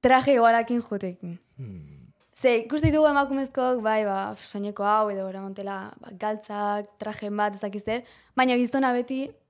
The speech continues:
Speaker 1: estilo iguala. Osea, trajea. <laughs> Eta nire hau pixka nekauta, ze gizonetan baita alda, pixka
Speaker 2: Claro, aldaketa,
Speaker 1: aldaketa,
Speaker 2: aldaketa.
Speaker 1: hoi da. Eta hemen gutxi ikusi dugu aldaketa hoi, baino bat bereziki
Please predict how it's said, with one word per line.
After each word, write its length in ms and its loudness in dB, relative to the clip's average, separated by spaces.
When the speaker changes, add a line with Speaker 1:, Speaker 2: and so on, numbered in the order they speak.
Speaker 1:
estilo 380 -4
iguala. 400 -6
Osea, 340 0
trajea. 380 -2
<laughs> 560 -8
Eta 160 -6
nire 140 0
hau 120 2
pixka 260 -6
nekauta, 440 -4
ze 320 -10
gizonetan 480 0
baita 300 2
alda, 340 2
pixka 320 -8
Speaker 2:
Claro, 200 -4
aldaketa, 640 0
Speaker 1:
aldaketa, 100 -2
Speaker 2:
aldaketa. 800 -2
Speaker 1:
hoi 120 0
da. 100 -2
Eta 160 -4
hemen 320 -2
gutxi 440 0
ikusi 340 -2
dugu 140 4
aldaketa 500 0
hoi, 160 -2
baino 540 -2
bat 480 -2
bereziki 680 -6